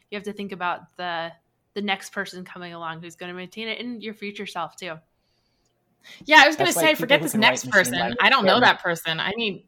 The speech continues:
Speaker 2: I need me. <laughs>
Speaker 1: <laughs>
Speaker 2: Like,
Speaker 1: Yeah.
Speaker 2: what about future me who doesn't know what anything's happening?
Speaker 3: So, um, if folks wanna check it out, the U R L again for Amplify was,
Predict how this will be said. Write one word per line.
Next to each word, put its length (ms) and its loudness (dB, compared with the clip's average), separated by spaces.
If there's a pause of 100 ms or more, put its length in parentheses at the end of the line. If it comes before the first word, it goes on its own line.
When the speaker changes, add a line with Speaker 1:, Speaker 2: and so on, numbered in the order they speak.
Speaker 2:
I 100 -4
need 220 0
me. 260 0
<laughs> 120 0 (120)
Speaker 1:
<laughs> 0 - (680)
Speaker 2:
Like, 180 12 (680)
Speaker 1:
Yeah. 200 6
Speaker 2:
what 80 12
about 180 12
future 320 8
me 380 8
who 80 8
doesn't 260 10
know 100 4
what 220 12
anything's 420 8
happening? 480 4 (2500)
Speaker 3:
So, 400 2 (320)
um, 440 4 (400)
if 200 -4
folks 280 -4
wanna 160 -2
check 220 -2
it 80 0
out, 360 4 (120)
the 180 -8
U 300 -4
R 160 2
L 140 2
again 320 -4
for 200 -6
Amplify 840 0
was, 800 -4